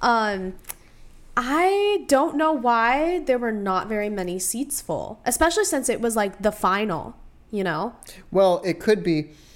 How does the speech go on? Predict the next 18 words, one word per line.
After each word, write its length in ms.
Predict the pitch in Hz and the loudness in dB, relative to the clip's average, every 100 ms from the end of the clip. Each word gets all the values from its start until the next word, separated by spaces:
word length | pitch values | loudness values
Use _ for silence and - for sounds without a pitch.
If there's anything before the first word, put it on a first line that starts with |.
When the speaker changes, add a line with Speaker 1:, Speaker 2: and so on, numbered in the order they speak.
| - - | -10 -2
Speaker 2:
that 260 | 147 - | 0 0
I 80 | 156 | -2
re-, 200 | 160 214 | 2 0
I 100 | 175 | 0
noticed 440 | 170 220 285 233 - | 2 2 2 -2 -2
this 260 | 165 - | -2 -2
in, 220 | - 160 151 | -2 -2 -2
like, 220 | 143 156 | -4 -4
one 100 | 151 | -4
of 120 | 143 | -2
the, 180 | 139 135 - - | -4 -4 -12 -6
one 160 | 160 | -4
of 60 | 143 | -4
the 80 | 131 | -6
callback 500 | - 151 143 127 - | -4 -2 -2 -6 -10
scenes. 280 | 151 147 | -10 -10
Like, 160 | 135 - | -10 -6
so 260 | - 160 | -4 -4